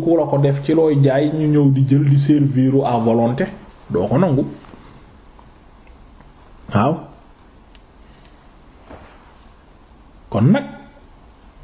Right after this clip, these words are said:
nañu def attention ci ñaan Yàlla koo xamante ni dañu koo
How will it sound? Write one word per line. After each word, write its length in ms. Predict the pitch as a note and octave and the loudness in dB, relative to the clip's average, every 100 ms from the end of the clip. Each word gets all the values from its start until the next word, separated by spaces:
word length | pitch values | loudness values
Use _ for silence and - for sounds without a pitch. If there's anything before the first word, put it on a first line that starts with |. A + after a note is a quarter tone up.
| - - - - - - | -20 -20 -20 -20 -12 -2
nañu 380 | A#2+ A2 A2+ | 0 2 2
def 180 | C3+ F3+ | 2 0
attention 640 | A#3 B3+ D4+ - A3+ C4 - - - - - - - - - - - - - - - - - | 0 0 0 0 0 -2 -6 -18 -20 -20 -20 -20 -20 -20 -20 -20 -20 -20 -20 -20 -20 -20 -12
ci 200 | - G#3+ | 6 6
ñaan 460 | G#3 G3+ A3+ C4 B3+ | 6 2 2 0 0
Yàlla 720 | A3 A3+ A#3+ A#3 A3 G#3+ G#3+ - | 0 0 2 2 2 0 -4 0
koo 240 | A3+ A#3 | 2 2
xamante 560 | A#3 A3 G#3+ G3+ C#3+ F#3 | 0 -2 -2 -2 -2 0
ni 120 | F#3 | 0
dañu 240 | F3 E3+ | 0 -2
koo 240 | C#3+ D#3+ | -2 -2